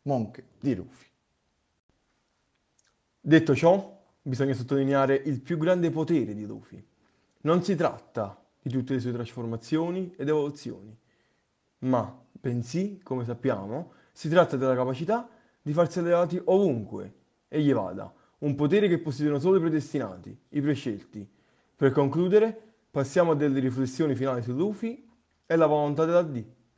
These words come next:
Speaker 2: Facendo un riferimento sulla Dio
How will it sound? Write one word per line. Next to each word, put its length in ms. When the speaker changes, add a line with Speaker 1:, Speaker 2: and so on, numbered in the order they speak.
Speaker 2:
Facendo 360
un 140
riferimento 1080
sulla 320
Dio 460